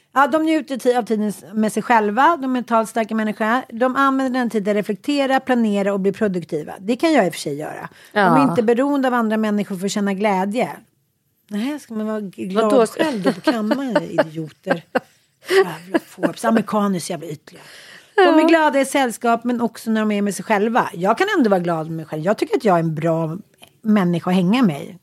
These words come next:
Speaker 1: Det är lite schizofrent. Jag pratar mycket med mig själv och sådär, men tolv. <laughs> Mentalt, det här.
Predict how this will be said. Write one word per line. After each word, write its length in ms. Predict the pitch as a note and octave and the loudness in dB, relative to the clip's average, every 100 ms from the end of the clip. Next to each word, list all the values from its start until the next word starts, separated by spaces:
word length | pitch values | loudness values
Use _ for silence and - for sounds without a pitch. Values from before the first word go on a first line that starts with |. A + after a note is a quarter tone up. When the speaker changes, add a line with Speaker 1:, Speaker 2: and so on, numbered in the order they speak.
| - | -8
Speaker 1:
Det 100 | D4 | -4
är 40 | |
lite 160 | F#4+ - | -4 -4
schizofrent. 640 | F4+ - E4+ - F3 F#3+ | -4 -2 -2 -2 -6 -6
Jag 100 | B3 | -6
pratar 240 | - B3+ G3 | -4 -2 -2
mycket 140 | F#3 | -2
med 100 | E3 | -8
mig 80 | D3+ | -10
själv 140 | - | -12
och 60 | - | -14
sådär, 160 | - A2 | -16 -20
men 120 | G#2+ _ _ - - - D5+ D5+ | -20 _ _ -16 -6 -4 -4 2
tolv. 400 | E4 G#3+ F#3+ F#3+ - - - - | 4 4 4 0 -2 -6 -2 -2
<laughs> 360 | - - A4 | -2 -6 0
Mentalt, 460 | C#4 C#4+ F4 E4+ E4+ F#4 - - | 0 2 4 4 2 -4 -6 -6
det 180 | - | 0
här. 480 | F4 F#4+ A#3 C#3+ D3+ | 2 2 2 -2 -10